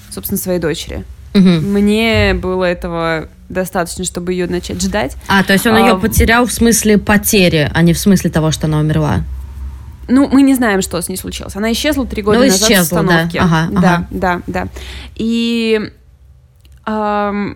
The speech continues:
Speaker 1: это суперхит скандинавский, книга года, а, невероятные просто тиражи. А,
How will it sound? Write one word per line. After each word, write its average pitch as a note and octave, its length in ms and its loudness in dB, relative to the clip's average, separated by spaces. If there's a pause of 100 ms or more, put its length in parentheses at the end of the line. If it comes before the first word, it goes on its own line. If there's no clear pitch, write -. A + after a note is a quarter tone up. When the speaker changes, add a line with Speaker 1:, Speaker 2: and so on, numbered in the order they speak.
Speaker 1:
это A3+ 540 0 (880)
суперхит B3+ 840 -2
скандинавский, F3+ 800 -2
книга G#3 500 0
года, C4 720 -2 (400)
а, F#3+ 200 -2
невероятные G#3+ 880 0
просто F3+ 400 -4
тиражи. G3+ 840 -4 (240)
А, - 160 -2